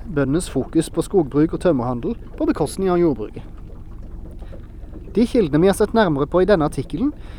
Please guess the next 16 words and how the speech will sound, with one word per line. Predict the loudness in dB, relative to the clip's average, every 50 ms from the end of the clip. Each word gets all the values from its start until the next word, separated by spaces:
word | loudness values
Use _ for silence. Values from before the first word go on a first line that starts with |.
| -14 -8 -2
viser | -2 -2 0 2 0
en | 0 4
blanding | 4 4 4 4 2 2 2
av | 2 0 0
typisk | 0 -2 0 0 -2 -2 4 4
nordiske | 4 6 6 2 -2 -4 0 0 2 4
varer, | 6 4 4 4 0 -2 -2 -10 -14 -14 -14 -4 -4
for | -4
eksempel | 0 0 -2 -2 -2 -4 0
fisk, | 0 0 0 0 -8 -10 -14 -14 -14 -14 -14 -14 -14 -14 -14 -14 -14 -14 -14 -14 -12 -6
europeiske | -4 -4 -2 0 2 2 2 2 2 0 0
varer, | 2 4 2 4 2 0 -2 -2
for | -4 -4 -4 -2
eksempel | 0 -2 -2 0 0 -2 0 0
vin, | 0 0 2 0 2 4
brennevin, | 4 4 4 4 4 4 2 0